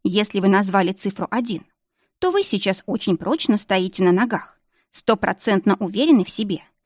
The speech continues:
и вам не нужны чьи-то советы и рекомендации. Вы знаете, чего хотите, готовы взять ответственность не только за себя, но и за других. И даже можете сами учить кого угодно чему угодно.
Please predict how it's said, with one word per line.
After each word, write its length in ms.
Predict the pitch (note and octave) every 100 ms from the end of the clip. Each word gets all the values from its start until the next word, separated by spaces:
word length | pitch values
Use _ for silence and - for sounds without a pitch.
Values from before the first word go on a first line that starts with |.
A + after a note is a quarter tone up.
| _ _
и 100 | G#3+
вам 240 | F#3+ A3 G#3+
не 60 |
нужны 420 | G3 E3+ - E3 F#4
чьи-то 340 | - G3 G#3+ G#3
советы 440 | - G3+ G3 G3
и 100 | A3
рекомендации. 880 | G3 G3+ G#3+ B3 A3 - - - - _ _ _ _ _ -
Вы 240 | F3 F#3+
знаете, 500 | F#3 F3+ F4+ F#4+ B3
чего 280 | - G3 E3+
хотите, 580 | D4 E4+ G3+ - - - _ _ _ -
готовы 480 | G3 G#3+ A3+ G#3
взять 220 | F#3+ G#3+ -
ответственность 800 | A3 - - - - G3 F#3+
не 100 | D#3+
только 340 | D#3 C4 E4+ A3
за 100 | F#3+
себя, 360 | - G#3+ E3 - _ -
но 160 | G3+
и 100 | G3+
за 120 | G3 F#3+
других. 520 | A3+ B3+ D#3+ - _ _ _ _ -
И 80 | G#3
даже 320 | G#3+ G3+ G#3
можете 360 | G#3 G3+ G3
сами 420 | F3+ - A#3 F#4 E4+
учить 340 | A3 - G3+
кого 260 | - G3+ F#3+
угодно 520 | G#3 E3+ F#3+ C4 F#4+
чему 320 | - F#3+ E3+
угодно. 560 | D#3 F#3 A3 - G2